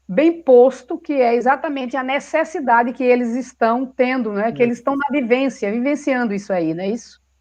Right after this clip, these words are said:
Speaker 2: Isso, e
Speaker 1: É muito
Speaker 2: a,
Speaker 1: importante.
Speaker 2: a aprendizagem deles, né, a, a troca de experiência, isso acontece,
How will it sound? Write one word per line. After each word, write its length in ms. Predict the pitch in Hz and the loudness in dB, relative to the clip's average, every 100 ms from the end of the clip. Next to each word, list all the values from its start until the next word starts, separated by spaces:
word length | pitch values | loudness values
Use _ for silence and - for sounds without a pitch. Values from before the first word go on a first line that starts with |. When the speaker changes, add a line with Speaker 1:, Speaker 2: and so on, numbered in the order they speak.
| _ | _
Speaker 2:
Isso, 680 | 156 151 160 156 - - 147 | -6 -2 -2 -4 -8 -8 -4
e 240 | 135 143 151 | -2 0 2
Speaker 1:
É 240 | 156 156 | 4 4
muito 240 | 156 151 | 4 4
Speaker 2:
a, 120 | 143 135 | 4 4
Speaker 1:
importante. 720 | 233 - 190 160 160 - _ _ _ _ | 2 2 0 0 -6 -18 _ _ _ _
Speaker 2:
a 200 | 135 151 | -2 0
aprendizagem 880 | 170 170 170 165 156 151 147 139 139 | 0 0 -4 -4 2 4 4 2 -6
deles, 540 | 127 139 175 214 175 135 | -4 2 4 4 4 0
né, 160 | 143 151 | -2 0
a, 520 | 143 139 127 135 135 | 2 2 0 0 0
a 40 | |
troca 580 | 135 - 135 156 165 160 | -2 0 4 6 4 0
de 60 | 135 | -4
experiência, 960 | 131 143 139 127 135 165 170 160 135 | -6 -2 -2 -2 -4 -4 -4 0 0
isso 680 | 131 147 165 165 - 185 190 | 2 0 -2 -4 0 2 4
acontece, 1120 | 180 175 180 160 165 165 165 - 190 165 - | 4 2 -2 -4 0 0 0 -2 0 0 -2